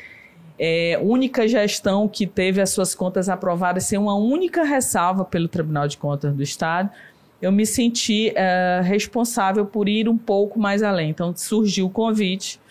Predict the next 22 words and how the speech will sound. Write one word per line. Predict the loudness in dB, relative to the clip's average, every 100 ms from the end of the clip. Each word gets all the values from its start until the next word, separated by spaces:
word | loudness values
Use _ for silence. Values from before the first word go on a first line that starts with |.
| _ _ _ _ _ -20 -20
de | -6 -2
eu | 0 0 -2 -2
ingressar | 0 0 0 0 0
pra | -2
política. | -2 -2 0 -2 -4 -4 -4 -8 -20 -10 -4
E | -4
como, | 0 2 2 2 0
durante | 0 0 0 0
esse | -2 -2
período | -2 0 0 -2 -2
de | -2
gestão, | 0 0 -2 -4 -4 -2 -4 -6 -12 _ _ _ _ _ _ _ _ -20 -20 _ -4
é, | -2 0
eu | 0
tive | 0 -2
que | -2
fazer | 0 0
um | 0
trabalho | 0 0 -2
social | -2 -4 -2 -2 0 0
grande, | 0 -2 0 -2 -4
porque | -6 -8 -6 -4 -2 -4